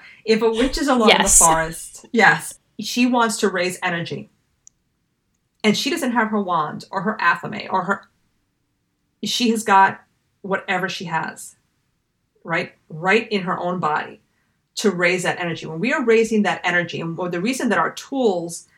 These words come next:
Speaker 1: this has always been my understanding, that our tools work so much is that we are pouring energy out into it. We're trying to receive energy in,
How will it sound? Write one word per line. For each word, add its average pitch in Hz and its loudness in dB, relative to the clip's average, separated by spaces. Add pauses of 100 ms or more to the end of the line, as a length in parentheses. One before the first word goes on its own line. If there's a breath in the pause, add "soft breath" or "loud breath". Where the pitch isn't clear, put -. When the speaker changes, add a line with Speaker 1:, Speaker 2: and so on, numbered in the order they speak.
(140 soft breath)
Speaker 1:
this 220 -2
has 226 0
always 214 6
been 185 -2
my 175 2
understanding, 220 -4
that 180 -2
our 165 -4
tools 214 -2
work 208 -2
so 180 -2
much 151 -8
is 185 -2
that 185 0 (340 soft breath)
we 247 0
are 233 4 (760)
pouring 247 2
energy 202 -2
out 202 4
into 233 -2
it. 240 -2
We're 180 -2
trying 190 -4
to 180 -6
receive 202 -2
energy 175 -6
in, 202 -6